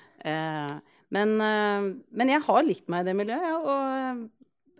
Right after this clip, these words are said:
og tenker at det har hatt sine fordeler med å være jente. Det jeg synes er veldig rart, er at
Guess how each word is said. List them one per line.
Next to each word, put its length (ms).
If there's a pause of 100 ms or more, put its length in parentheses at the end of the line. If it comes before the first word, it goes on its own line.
og 100
tenker 340
at 80
det 120
har 160
hatt 200
sine 180
fordeler 340
med 120
å 40
være 120
jente. 220 (300)
Det 120
jeg 100
synes 160
er 120
veldig 260 (140)
rart, 500
er 340
at 220